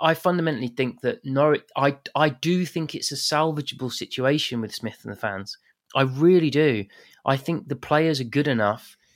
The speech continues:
to bail him out. And what it comes down to, I think, is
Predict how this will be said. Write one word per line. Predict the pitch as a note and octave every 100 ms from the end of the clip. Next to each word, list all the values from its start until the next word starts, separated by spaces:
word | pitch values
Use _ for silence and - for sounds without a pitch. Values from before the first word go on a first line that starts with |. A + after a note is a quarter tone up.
| _ -
to | C3+
bail | - C3 C3+ C3
him | B2 A#2
out. | C#3 A2 G2+ - _ _ _ -
And | B2
what | D3 E3
it | A#2+
comes | D#3+ C#3+ C3+
down | C3 B2+ B2
to, | - B2
I | D#3 F#3
think, | - A2 A#2 -
is | A#2+ A#2+ A#2